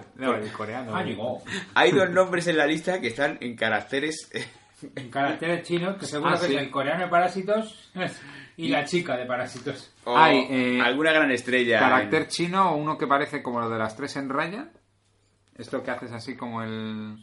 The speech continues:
Speaker 3: Bueno, contar los, los caracteres por la radio es complicado, ¿eh?
Speaker 2: Bueno,
Speaker 3: No
Speaker 2: también
Speaker 3: lo
Speaker 2: está
Speaker 3: digo.
Speaker 2: Keanu Reeves, que se está labrando su imagen de el actor más majo del mundo.
Speaker 1: Os voy a preguntar una cosa y os la voy a preguntar de corazón. ¿Habéis visto John Wick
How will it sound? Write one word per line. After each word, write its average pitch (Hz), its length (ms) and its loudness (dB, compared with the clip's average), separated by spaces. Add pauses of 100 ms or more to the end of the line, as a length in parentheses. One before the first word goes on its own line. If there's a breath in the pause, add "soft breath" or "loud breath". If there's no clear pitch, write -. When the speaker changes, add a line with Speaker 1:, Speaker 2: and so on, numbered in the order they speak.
Speaker 3:
Bueno, 131 440 -8
contar 131 320 -2
los, 175 520 2
los 147 200 -8
caracteres 147 800 -4 (220)
por 120 280 -10
la 117 180 -6
radio 139 480 -4
es 123 140 -10
complicado, - 580 -12
¿eh? - 100 -16
Speaker 2:
Bueno, 127 220 2
Speaker 3:
No - 80 -10
Speaker 2:
también 127 240 -2
Speaker 3:
lo 135 60 -2
Speaker 2:
está 147 160 2
Speaker 3:
digo. - 100 0
Speaker 2:
Keanu 151 240 2
Reeves, 165 280 -2
que 123 160 -4
se 113 100 -10
está 131 220 -4
labrando 123 440 0
su 117 240 -6
imagen 113 360 -6
de 110 300 -6
el 104 640 -8
actor 123 360 -6
más 110 460 -8
majo 113 300 -4
del 98 100 -6
mundo. 143 320 -8 (120)
Speaker 1:
Os 110 80 0
voy 135 100 4
a 147 60 2
preguntar 143 340 2
una 107 220 -4
cosa 147 400 -2
y 104 80 -2
os 98 80 -4
la 95 100 0
voy 101 80 0
a 104 60 -4
preguntar 107 600 -4
de 98 120 -8
corazón. 87 440 -8
¿Habéis 110 220 -2
visto 135 260 -4
John 123 220 -4
Wick 120 200 -8